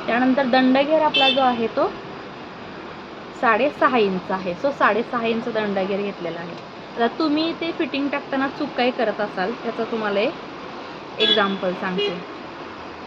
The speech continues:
इथे जिथे मी मार्किंग करणं, केलंय किंवा जसं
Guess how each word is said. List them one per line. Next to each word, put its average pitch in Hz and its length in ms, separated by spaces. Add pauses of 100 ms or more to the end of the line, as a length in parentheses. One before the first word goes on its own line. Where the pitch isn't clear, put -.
(140)
इथे 233 220
जिथे 294 340
मी 330 140
मार्किंग 294 420
करणं, 240 300
केलंय 254 640
किंवा 226 280
जसं 262 420